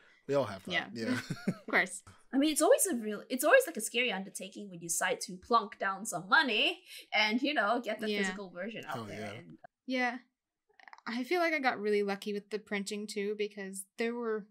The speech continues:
Speaker 2: hardly any issues with the first volume when it, like, when the first proof came to me, it was actually really, really good. Like, the colors were really good. And I'd had a few experiences with printing before,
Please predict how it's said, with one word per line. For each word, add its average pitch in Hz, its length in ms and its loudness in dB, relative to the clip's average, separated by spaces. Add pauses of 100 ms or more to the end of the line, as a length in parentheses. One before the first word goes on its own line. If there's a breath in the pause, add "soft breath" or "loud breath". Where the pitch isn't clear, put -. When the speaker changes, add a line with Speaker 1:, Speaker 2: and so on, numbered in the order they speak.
Speaker 2:
hardly 240 400 2
any 196 220 -2
issues 180 400 -6
with 185 120 -12
the 170 160 -8
first 175 400 -10
volume 170 640 -4
when 175 180 -6
it, - 120 -12
like, 170 260 -10 (360 soft breath)
when 190 120 -2
the 185 60 0
first 226 280 0
proof 254 300 -2
came 220 240 -2
to 233 100 -6
me, 254 280 0 (320 soft breath)
it - 120 -10
was 277 140 -4
actually 214 500 -2
really, 175 520 -8 (280)
really 202 240 -2
good. 247 200 0
Like, 180 120 -2
the 185 80 -6
colors 196 460 -4
were 220 100 -4
really 214 240 -4
good. 196 300 -4 (480 soft breath)
And 202 300 0 (100)
I'd 240 180 4
had 254 280 2
a 254 80 0
few 240 220 -2
experiences 185 640 -4
with 175 160 -14
printing 180 340 -8
before, 233 520 -4